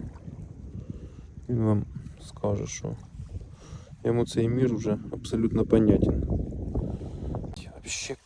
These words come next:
кайф. Ви що? Яка нахуй рибалка? Вон даже Ісус по воді ходив в натурі, да?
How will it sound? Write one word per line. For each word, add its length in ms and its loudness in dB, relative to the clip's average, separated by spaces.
кайф. 340 -4
Ви 60 -12
що? 480 -6
Яка 260 -12
нахуй 280 -14
рибалка? 440 -18
Вон 180 -6
даже 240 -10
Ісус 280 -10
по 140 0
воді 280 0
ходив 340 -8
в 40 -12
натурі, 360 -8
да? 160 -8